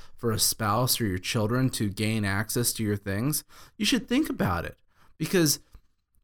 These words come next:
for example, we just, we're working with some new clients that just came to us.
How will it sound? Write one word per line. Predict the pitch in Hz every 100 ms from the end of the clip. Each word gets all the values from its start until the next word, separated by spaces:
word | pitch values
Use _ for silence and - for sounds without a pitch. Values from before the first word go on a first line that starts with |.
| _
for | 196
example, | 170 160 139 104 90
we | 123
just, | 151 156 -
we're | - 151
working | 143 143 151 131
with | 120
some | -
new | 117 113
clients | - 110 98 - -
that | 95 - -
just | 104 -
came | 117 104
to | 95
us. | 80 -